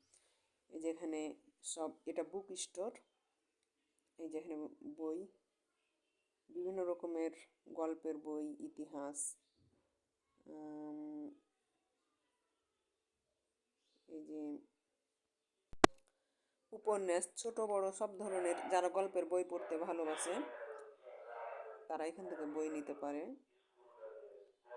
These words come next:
এখানে কিন্তু বাইরের লোক আসতে পারবে না। ওই যে আর্মিদের ফ্যামিলি, একটা সিএসডি কার্ড নিয়ে আসি আমরা, ওই সিএসডি কার্ড দেখিয়ে তারপরে জিনিসগুলো নিই।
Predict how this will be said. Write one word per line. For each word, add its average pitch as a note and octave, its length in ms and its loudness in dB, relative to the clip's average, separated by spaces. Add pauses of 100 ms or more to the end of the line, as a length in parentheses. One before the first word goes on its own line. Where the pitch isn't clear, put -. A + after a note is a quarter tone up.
(880)
এখানে A#3 300 2
কিন্তু A3 280 -4
বাইরের G3 500 4
লোক G3 340 0
আসতে F#3+ 280 0
পারবে F#3 300 2
না। D#3+ 160 2 (160)
ওই G3+ 220 -2
যে E3+ 420 0 (220)
আর্মিদের E3 540 2 (180)
ফ্যামিলি, E3+ 540 -2 (880)
একটা E3 160 -6
সিএসডি G3+ 500 0
কার্ড E3 340 2
নিয়ে D#3+ 280 0
আসি D#3 320 -2
আমরা, D3+ 300 -2 (160)
ওই E3 140 -2
সিএসডি F3 420 -2
কার্ড E3 320 -2
দেখিয়ে E3 580 -4
তারপরে D3 640 -2 (140)
জিনিসগুলো D3+ 520 -6
নিই। D3 320 -4